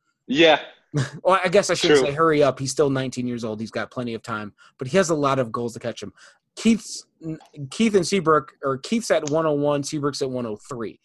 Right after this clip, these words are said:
Speaker 2: Granted, Boqvist is by far the most offensive oriented of those three players, but I don't know.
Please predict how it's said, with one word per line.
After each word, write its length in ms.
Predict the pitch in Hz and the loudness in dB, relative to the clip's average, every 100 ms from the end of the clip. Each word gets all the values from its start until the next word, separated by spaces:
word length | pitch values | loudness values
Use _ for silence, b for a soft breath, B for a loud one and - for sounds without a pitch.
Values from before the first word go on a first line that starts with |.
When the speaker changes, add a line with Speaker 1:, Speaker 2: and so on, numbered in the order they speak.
| b b _ | b b _
Speaker 2:
Granted, 520 | 160 165 160 147 135 _ _ 127 | 0 2 2 0 -4 _ _ 2
Boqvist 460 | 185 180 170 156 | 2 4 0 0
is 100 | 143 120 | -4 -6
by 320 | 117 143 139 | -2 0 0
far 680 | 139 165 156 143 127 113 - _ - | -2 2 4 4 2 -2 -8 _ -4
the 100 | 147 | 0
most 280 | 139 131 - | 2 0 -2
offensive 440 | 131 139 135 131 | -4 -2 -4 -6
oriented 680 | 135 139 135 123 123 - 120 | -2 0 2 -2 -6 -8 -8
of 240 | 135 127 120 | -4 -4 -4
those 180 | 113 | -6
three 220 | - 113 110 | -6 -10 -4
players, 560 | - 214 151 135 131 | 2 4 4 0 -4
but 400 | - 123 117 110 - | -4 -2 -2 -6 -8
I 140 | 120 123 | -4 -4
don't 180 | 120 123 | -4 -6
know. 320 | 120 113 110 | -6 -6 -8